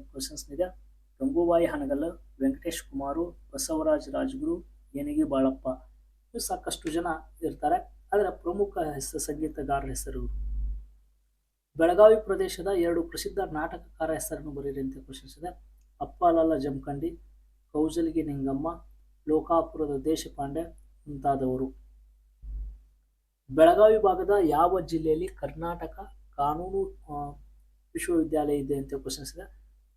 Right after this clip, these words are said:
ಧಾರವಾಡ ಜಿಲ್ಲೆಯಲ್ಲಿ, ಅದು ಹುಬ್ಬಳ್ಳಿಯಲ್ಲಿ ಕರ್ನಾಟಕ ಕಾನೂನು ವಿಶ್ವವಿದ್ಯಾಲಯ ಕಂಡುಬರ್ತದೆ. ಗ್ರಾಮೀಣ ಪ್ರದೇಶದಲ್ಲಿ ಸರ್ಕಾರ ಸ್ಥಾಪಿಸಿರುವ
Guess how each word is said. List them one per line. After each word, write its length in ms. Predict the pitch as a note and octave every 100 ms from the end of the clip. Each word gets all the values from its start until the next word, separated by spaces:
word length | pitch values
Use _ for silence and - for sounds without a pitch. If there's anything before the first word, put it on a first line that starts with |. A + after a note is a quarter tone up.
| C#3
ಧಾರವಾಡ 360 | C#3 E3+ F#3+
ಜಿಲ್ಲೆಯಲ್ಲಿ, 500 | E3 E3 D#3 D3+ - - - - -
ಅದು 180 | A4 F#4
ಹುಬ್ಬಳ್ಳಿಯಲ್ಲಿ 1120 | - - - D#3+ F#4+ F3 D#3 E3+ D#3 - - -
ಕರ್ನಾಟಕ 520 | D3 E3 E3+ E3+ F3+ F#3
ಕಾನೂನು 340 | D3+ D3+ D#3+ D#3+
ವಿಶ್ವವಿದ್ಯಾಲಯ 720 | C#3+ - C#3 C3+ C#3 C3+ D#3+ A3+ - -
ಕಂಡುಬರ್ತದೆ. 800 | D#3 D3 C#3 C3+ C3 C3 C3+ - - - - _ _ _ _ _ _ _ _ _ -
ಗ್ರಾಮೀಣ 460 | - - G#4 A4+ A3+
ಪ್ರದೇಶದಲ್ಲಿ 760 | G4 G4 F#4+ - F#4+ G#4 -
ಸರ್ಕಾರ 500 | D#3+ D#3 - F#3 G3
ಸ್ಥಾಪಿಸಿರುವ 720 | - - D#3 - D#3+ D#3+ D#3+